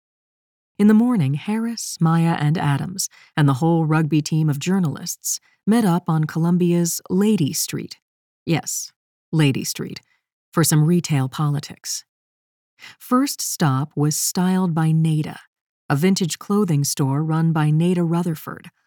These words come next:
who grew up in the foster care system and was homeless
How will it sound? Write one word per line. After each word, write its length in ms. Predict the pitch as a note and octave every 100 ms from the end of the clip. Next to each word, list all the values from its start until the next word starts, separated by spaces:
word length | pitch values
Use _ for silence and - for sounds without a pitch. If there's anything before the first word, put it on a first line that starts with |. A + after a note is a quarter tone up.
| _
who 120 | - F3
grew 240 | G3 A#3+
up 160 | F3+ F3+
in 60 |
the 80 | E3
foster 420 | - G#3+ A3+ -
care 240 | C3 D3 C3+
system 460 | - C#3+ - E3
and 100 | D3+
was 140 | C#3+ -
homeless 560 | B3 A3+ - - -